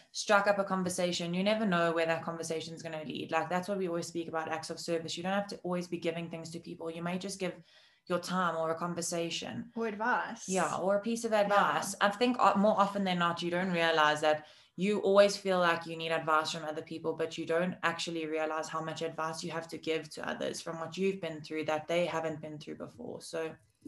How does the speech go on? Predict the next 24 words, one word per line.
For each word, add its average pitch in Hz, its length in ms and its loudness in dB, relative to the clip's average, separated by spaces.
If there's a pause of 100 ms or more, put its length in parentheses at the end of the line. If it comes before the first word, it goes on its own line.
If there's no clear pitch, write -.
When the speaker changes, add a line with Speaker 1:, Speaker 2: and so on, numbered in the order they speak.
(520)
Speaker 1:
yeah, 165 220 0 (540)
I - 40 -14
think 180 160 -8
that's 165 220 -10
a, 160 280 -10 (320)
Speaker 2:
That's 233 160 -10
Speaker 1:
that's - 20 -12
a - 20 -8
Speaker 2:
a 247 40 -6
Speaker 1:
good 202 80 -2
Speaker 2:
goody 226 140 2
Speaker 1:
one. 196 100 2
Speaker 2:
one. 185 420 0 (560)
All 226 80 10
right. 196 280 10 (560)
Um, 196 760 8
so - 180 4
now 247 200 10
we 294 80 10
wanna 294 220 10
just 247 580 2
speak - 720 -2
you 233 200 4
through 233 640 4